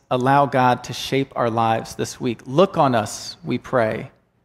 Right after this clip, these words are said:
for we are all your people. Take these words from Isaiah into your week ahead. Ask God to shape your vision, your speech, and your actions to shine through you, that others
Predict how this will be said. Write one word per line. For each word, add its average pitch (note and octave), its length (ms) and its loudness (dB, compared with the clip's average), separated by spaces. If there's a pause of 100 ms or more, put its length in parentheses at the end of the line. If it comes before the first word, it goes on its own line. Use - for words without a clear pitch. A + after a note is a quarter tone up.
(420)
for C3+ 160 -2
we C#3 580 0
are - 180 -2
all A#2 200 2
your A#2 160 -4
people. - 480 -8 (880)
Take F3 220 2
these D3 180 2
words D#3 220 2
from D3+ 140 0
Isaiah C#3 480 2 (500)
into E3 240 0
your C#3 140 4
week C3 260 0
ahead. B2 320 2
Ask C3+ 300 2
God C3+ 260 2
to - 100 -10
shape C#3 460 -2 (400)
your C3 120 0
vision, B2+ 600 0 (440)
your A2+ 120 -2
speech, - 720 -4 (520)
and B2 140 0
your A#2 180 0
actions - 720 -4 (100)
to - 100 -10
shine A#2 360 -2
through B2 200 -6
you, A2+ 160 -6
that A#2 160 -2
others C#3 380 2